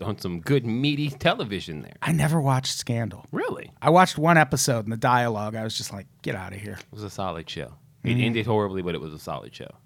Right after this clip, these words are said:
Speaker 2: Mm. Like The Good Wife.
Speaker 1: Yeah.
Speaker 2: Good Wife had a weird ending. Nicole Pashinyan. This is another name you should know. Formerly a journalist before going on to the Armenian parliament, he was the editor of one of Armenia's most popular liberal newspapers,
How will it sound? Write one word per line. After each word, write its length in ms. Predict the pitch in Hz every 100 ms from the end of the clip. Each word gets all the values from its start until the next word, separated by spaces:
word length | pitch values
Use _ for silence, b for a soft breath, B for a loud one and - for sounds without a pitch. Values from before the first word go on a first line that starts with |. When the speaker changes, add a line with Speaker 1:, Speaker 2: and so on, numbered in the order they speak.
| _ _
Speaker 2:
Mm. 280 | 113 110 98 - _ _ _ _ _ _
Like 180 | 123 -
The 80 |
Good 220 | 110 120 110
Wife. 440 | 104 98 - -
Speaker 1:
Yeah. 220 | 90 78 69 _ _ -
Speaker 2:
Good 140 | 131
Wife 200 | 123 110
had 120 | 123
a 40 | 113
weird 300 | 110 110 113
ending. 280 | 110 113 - b b b b b b -
Nicole 720 | 143 170 - 226 226 214 - _ _
Pashinyan. 840 | - 196 - 165 139 120 101 92 92 _ -
This 160 | 131
is 120 | 139
another 360 | 131 135 135 131
name 440 | 131 135 131 131
you 160 | 127 123
should 260 | 117 - 98
know. 300 | 113 131 127
Formerly 560 | - 208 262 233 165
a 60 | 135
journalist 600 | 123 139 135 127 120 - b b -
before 300 | 135 160 143
going 340 | 139 180 180
on 200 | 170 165
to 120 | -
the 160 | 147 135
Armenian 540 | 135 139 139 139 117
parliament, 600 | - - 160 160 156 151 139 b b b
he 160 | b 214
was 180 | 233 220
the 200 | 226 -
editor 440 | 170 185 185 185
of 140 | 156 143
one 160 | 151
of 80 | 151
Armenia's 480 | 147 147 156 151 139
most 220 | 131 -
popular 560 | - 151 165 170 165 139
liberal 600 | 131 135 165 180 190 190
newspapers, 880 | 180 180 - - 143 139 147 135